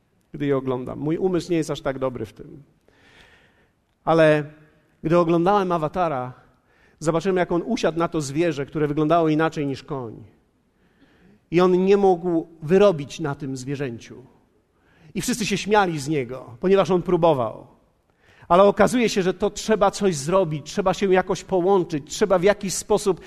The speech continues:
nauczyć się tych nowych metod, tych nowych narzędzi, które sprawią, że w tym innym świecie, w tym świecie zobaczysz, że istnieją inne siły, że można przejść przeciwności,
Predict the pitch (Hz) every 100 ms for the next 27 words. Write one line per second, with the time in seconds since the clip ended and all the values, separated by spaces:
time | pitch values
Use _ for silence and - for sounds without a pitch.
0 | - - 175 185 202 220 277 254 226 -
1 | - 190 214 190 214 202 196 196 202 220
2 | 185 160 - 208 214 220 196 196 190 156
3 | 214 202 156 143 - - - 220 202 -
4 | - 220 214 202 180 190 220 220 262 254
5 | 240 226 - 240 254 240 170 - - -
6 | - - 233 220 - - 254 277 220 180
7 | - - 143 196 208 262 - 190 180 214
8 | - 233 233 226 277 269 247 233 220 -
9 | - 269 202 160 - - 160 208 220 285
10 | 226 240 240 - 277 269 233 - - -
11 | - 220 - 196 185 240 214 - - 160